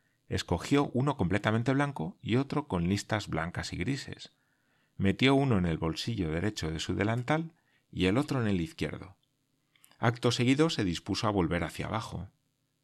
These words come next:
El muchacho estaba todavía sentado en las escaleras.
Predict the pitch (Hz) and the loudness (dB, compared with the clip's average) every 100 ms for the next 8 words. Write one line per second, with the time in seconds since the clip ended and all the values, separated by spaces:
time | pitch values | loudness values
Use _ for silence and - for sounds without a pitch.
0 | _ _ _ - 95 95 160 151 139 - | _ _ _ 2 2 4 2 2 0 0
1 | - 117 120 90 80 101 98 85 87 98 | 2 2 2 2 2 2 0 0 2 2
2 | 92 82 82 - 82 117 - - | 0 -2 -6 -8 -4 -4 -4 -12